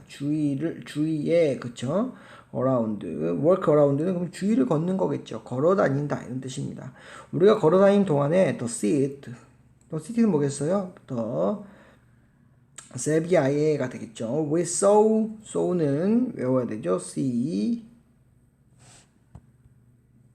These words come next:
see, saw, seen 이렇게 됩니다. Many historical, historical은 history, 뭐죠? 역사에서 온 거고요.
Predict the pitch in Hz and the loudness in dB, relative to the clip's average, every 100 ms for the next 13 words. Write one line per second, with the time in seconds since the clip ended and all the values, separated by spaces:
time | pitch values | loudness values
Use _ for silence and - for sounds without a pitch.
0 | _ _ _ - _ _ _ _ _ _ | _ _ _ -20 _ _ _ _ _ _
1 | _ _ _ - - 151 151 175 190 208 | _ _ _ -20 -8 -4 -2 -2 -2 0
2 | 214 233 233 - - - 147 135 135 156 | 0 -2 -4 -8 -8 0 4 4 4 2
3 | 190 233 233 - - - 202 196 139 - | 2 0 -2 -6 -8 -2 0 0 -2 -6
4 | - - 85 - 131 147 190 190 - - | -10 -12 -12 -10 -6 -2 -2 -4 -12 -18
5 | - - - 139 156 175 175 175 - - | -18 -6 2 4 4 2 -2 -4 -2 0
6 | 190 190 - 202 202 214 214 202 180 - | 0 -2 0 4 6 6 4 0 -6 -2
7 | 180 190 190 165 135 117 135 180 214 226 | 2 2 2 4 4 4 2 4 4 4
8 | 233 - - _ 208 208 - 175 127 104 | 0 -4 -20 _ -4 -2 0 2 2 0
9 | - - - - 113 117 165 190 196 202 | -6 -16 -16 -8 -8 -2 2 4 6 6
10 | 208 185 - - - 175 170 156 127 131 | 4 2 -4 -8 -2 2 4 4 2 0
11 | 123 117 117 - 80 85 104 160 196 220 | 0 -2 -2 -4 -8 -8 -4 0 2 2
12 | 240 | 0